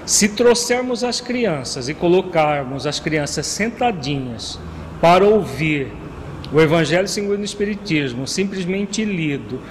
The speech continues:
e um comentário feito para adultos, é claro que a criança, ela vai ficar inquieta, ela vai acabar perturbando o próprio Evangelho.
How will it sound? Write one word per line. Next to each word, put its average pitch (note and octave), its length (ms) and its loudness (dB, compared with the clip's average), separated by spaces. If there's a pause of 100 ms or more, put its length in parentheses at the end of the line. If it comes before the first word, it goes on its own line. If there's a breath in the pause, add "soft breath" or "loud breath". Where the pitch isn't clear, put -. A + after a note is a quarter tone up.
(140 loud breath)
e D#3 100 4
um F3 60 4
comentário D3+ 840 2
feito D3 440 -2 (160)
para E3+ 380 4
adultos, C3 800 -4 (240 loud breath)
é D#3 80 2
claro D#3+ 480 4
que F3+ 120 -2
a F3+ 40 -2
criança, F3+ 680 -2 (500 loud breath)
ela D#3 280 8
vai D3 340 2
ficar D3+ 300 -4
inquieta, D3+ 840 2 (260 loud breath)
ela D#3+ 220 6
vai D#3 260 4
acabar E3 560 -2
perturbando G#3 1080 0
o G#3 180 -2
próprio D#3 460 0
Evangelho. D3+ 600 -2